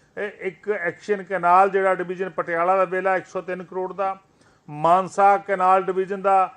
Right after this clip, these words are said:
ਜਵਾਰਕੇ ਦਾ ਬਿੱਲ ਹੈਗਾ, ਅ, ਨੌ ਪੁਆਇੰਟ, ਅ, ਨਾਈਨ ਪੁਆਇੰਟ ਥਰਟੀ ਟੂ ਦਾ, ਇਹ ਇੱਕ ਸੌ ਤੇਰਾਂ ਪੁਆਇੰਟ ਚੌਵੀ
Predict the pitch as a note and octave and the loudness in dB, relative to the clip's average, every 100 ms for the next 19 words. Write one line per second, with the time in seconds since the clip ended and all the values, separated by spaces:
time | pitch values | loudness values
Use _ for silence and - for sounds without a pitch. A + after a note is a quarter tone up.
0 | _ _ C#3 C#3+ F3 G3+ F#3+ G#3 G3 G3 | _ _ -12 4 6 8 6 -2 2 4
1 | G3 D#3+ F3+ F#3+ F#3 F3+ F#3+ F#3+ F3+ - | 4 2 -2 2 2 2 2 2 -2 -6
2 | F3 E3 D#3+ D#3 E3 F3 F#3 F#3+ F#3+ E3 | -6 -4 -4 -4 -2 -2 -2 -4 -4 -8
3 | _ _ _ _ E3+ F3 E3+ E3 F3 F#3 | _ _ _ _ -8 -6 -4 -4 -6 -6
4 | E3+ F#3+ E3+ E3+ E3+ D#3+ G3 G3 G3 F#3+ | -4 -6 -4 -8 -8 -8 -6 2 4 4
5 | - - _ _ - A3 A3+ G3+ - A3 | 0 -12 _ _ -2 2 2 0 -6 -2
6 | A3 A3+ A3 G3+ G3+ G#3+ G#3+ G3+ G#3 G#3 | 0 0 0 -2 2 2 0 -2 -4 -4
7 | F3 - - _ _ - - G3+ G3 A3 | -8 -18 -20 _ _ -20 -4 0 2 2